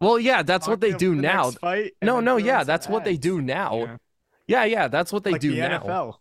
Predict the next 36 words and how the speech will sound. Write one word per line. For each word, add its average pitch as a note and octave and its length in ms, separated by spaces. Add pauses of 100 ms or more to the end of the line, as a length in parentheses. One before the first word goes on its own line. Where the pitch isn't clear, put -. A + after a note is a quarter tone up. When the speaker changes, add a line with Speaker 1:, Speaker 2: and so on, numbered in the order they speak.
(140)
Speaker 2:
<laughs> F#3+ 100 (280)
Speaker 1:
Right, F3 340
right, E3+ 280
and D3+ 200
they'll F3+ 160
fill F3 300
up F3+ 140
that D#3+ 180
time D#3+ 260
by, D3 140
like, C3+ 200
doing D3 240
interviews C#3+ 580
or B2+ 80
showing C3+ 420
promo C3 460
packages B2+ 600
or A2 80
shit B2+ 240
like G#2+ 180
that. A2+ 220
I'm A#2+ 120
just C3 200 (360)
kinda D3+ 260
noting C3+ 400
the A2+ 80
differences, A2+ 720
and A2 240 (520)
I D3+ 100
guess G3+ 180
I'm G#3 160
just F3+ 180
bringing F#3 240
that E3 160
up E3+ 100
because C3+ 320